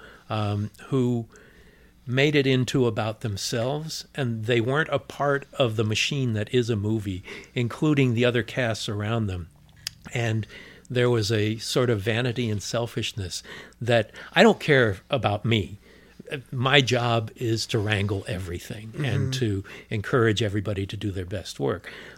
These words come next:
Speaker 1: But I do care about the other actors and the crew. I-, in, in one case, uh, it was somebody changing their mind about how to play a scene, and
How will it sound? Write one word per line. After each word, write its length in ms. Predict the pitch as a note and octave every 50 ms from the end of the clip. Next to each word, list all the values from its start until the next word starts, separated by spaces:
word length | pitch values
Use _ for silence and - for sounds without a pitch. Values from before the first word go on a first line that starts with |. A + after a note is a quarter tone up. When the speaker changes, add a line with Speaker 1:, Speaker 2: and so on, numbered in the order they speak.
| - -
Speaker 1:
But 140 | B2 C3+ -
I 80 | D3
do 160 | D3+ G3+ A3+ -
care 260 | - - F3 D#3+ D#3+
about 240 | C#3+ C#3 C3+ C3 -
the 140 | C3 A#2+
other 200 | B2 B2+ B2+ A#2
actors 460 | A#2 A2+ A2 G#2+ - - A#2+ G#2+ - -
and 140 | G#2 F#2 G2
the 60 | F#2+
crew. 420 | - - - C#3 B2+ G2+ D#2 D2+ - _ - - - - - - - -
I-, 280 | C3 A#2 A2 A2 A2 - -
in, 300 | B2 G#2 G#2 G#2+ A2 - -
in 220 | - A#2+ G#2 G2+ G#2
one 240 | A2+ A#2 A2+ A2+ A2
case, 500 | - - C3 B2 C3+ B2+ - - - - - -
uh, 380 | A#2+ A2 G#2+ G#2 G#2 G2+ G2+ G2 - - - - - - - _ -
it 180 | B2+ B2+ - -
was 180 | B2 A#2 A2 -
somebody 460 | - - - B2 A2+ A2 A#2+ A#2 A2
changing 540 | G#2 - - C#3 C3+ A#2+ B2+ A#2+ A#2+ A#2 A#2+
their 140 | A2+ A2 G#2+
mind 340 | G#2+ A2 G#2+ A2+ A2+ G#2+ A2
about 260 | G2+ A2 G#2+ G#2+ F2+
how 140 | A2 A2 G#2+
to 80 | G#2+
play 280 | - - - A2+ A2 G#2+
a 80 | G#2 -
scene, 460 | - - C3+ B2 A#2 B2 A#2 A2+ - - - - - - - - -
and 440 | A#2+ A#2 A2 G#2+ A2 G#2+ G2+ G#2+